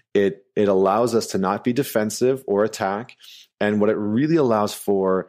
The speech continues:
is listening. It allows you to listen to your partner, hear what's going on past the criticism and the complaint, and allows them to f-, you know, like, really feel and know that they're heard and that you care. Uh, and then from there, you can take action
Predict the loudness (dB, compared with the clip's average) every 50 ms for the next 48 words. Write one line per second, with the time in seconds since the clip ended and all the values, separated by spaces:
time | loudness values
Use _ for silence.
0 | _ _ _ _ 0 0 0 0 -2 -2 0 0 0 0 -2 -4 -6 -6 -6 -8
1 | -10 -14 -18 _ _ -2 0 2 2 2 2 0 -2 0 0 0 0 0 0 0
2 | 0 0 0 0 -2 -4 -2 0 0 0 0 0 -2 0 0 0 0 0 0 0
3 | 0 0 -2 -8 -18 -20 -20 _ -16 -6 0 2 2 2 2 0 0 0 0 2
4 | 2 2 0 0 -2 -2 -6 -6 -4 -2 -2 -2 -4 -4 -4 -6 -4 -2 0 0
5 | 0 0 0 -2 -4 -2 -2 -2 -2 -2 -4 -4 -8 -8 -6 -4 -2 0 0 -2
6 | -2 -6 -10 -18 -20 -20 _ _ -6 -2 0 0 2 2 2 0 0 0 -2 -2
7 | -2 -2 -4 -6 -8 -12 -12 -6 -4 -2 0 0 0 -2 -2 -2 0 0 2 2
8 | 0 0 -2 -4 -6 -2 0 2 2 4 4 2 2 0 0 0 0 0 0 0
9 | 0 0 0 0 0 0 0 0 0 0 0 2 0 0 -2 -4 -4 -2 -2 -2
10 | -2 -2 -4 -6 -6 -6 -4 0 0 0 2 0 0 -2 -4 -8 -18 -20 -20 -20
11 | -20 _ _ -4 -2 0 0 0 -2 -2 -2 -2 0 0 0 0 0 0 -2 -4
12 | -6 -6 -4 -2 0 0 2 2 2 0 0 -2 -4 -4 -4 -2 -2 -2 -2 -2
13 | -4 -4 -8 -12 -16 -18